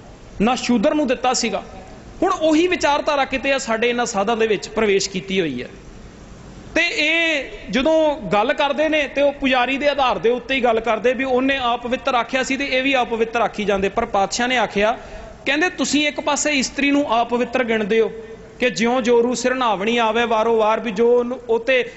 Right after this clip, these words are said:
ਇਹ ਮਾਸਕ ਧਰਮ ਆਉਂਦਾ ਉਹਨੂੰ ਤੁਸੀਂ ਅਪਵਿੱਤਰ ਗਿਣਦੇ ਹੋ, ਪਰ ਗੁਰੂ ਪਾਤਸ਼ਾਹ ਕਹਿੰਦੇ ਇਸ ਨੂੰ ਅਪਵਿੱਤਰ ਤਾਂ ਨਹੀਂ ਆਖਿਆ ਜਾਂਦਾ।" ਅਪਵਿੱਤਰ ਦਾ ਪਤਾ ਕੀ ਹੈ? ਝੂਠੇ ਝੂਠਾ ਮੁਖ ਵਸੈ।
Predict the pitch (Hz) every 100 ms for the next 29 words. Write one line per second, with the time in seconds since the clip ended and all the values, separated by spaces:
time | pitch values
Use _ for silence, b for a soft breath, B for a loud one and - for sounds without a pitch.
0 | - 233 254 233 214 208 240 240 233 220
1 | 226 254 247 247 277 220 262 254 254 247
2 | 247 262 226 226 233 233 233 196 220 233
3 | 240 254 254 262 294 233 220 233 247 247
4 | 247 233 233 247 247 277 294 - 247 240
5 | 226 196 - - - - - - - 190
6 | 247 269 269 277 285 277 294 339 302 302
7 | 262 - 190 139 226 233 - 285 311 180
8 | 226 - 254 262 233 214 226 247 226 -
9 | 202